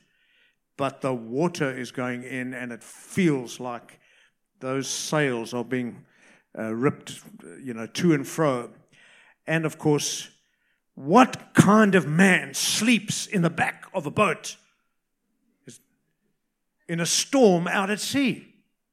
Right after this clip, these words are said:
Think about it. It is ferocious. It's one of the worst they've ever encountered. And Jesus is asleep in the boat.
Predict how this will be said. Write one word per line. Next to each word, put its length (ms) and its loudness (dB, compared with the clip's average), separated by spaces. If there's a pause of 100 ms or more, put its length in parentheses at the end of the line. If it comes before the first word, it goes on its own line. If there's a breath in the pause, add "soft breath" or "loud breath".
(540)
Think 280 0
about 340 6
it. 300 -10 (760)
It 200 -2
is 180 0
ferocious. 920 6
It's 260 0
one 200 4
of 100 6
the 80 6
worst 380 4
they've 160 0
ever 180 0
encountered. 420 0
And 280 0
Jesus 600 -2
is 160 -6
asleep 640 -4 (480 loud breath)
in 100 -2
the 100 2
boat. 560 -2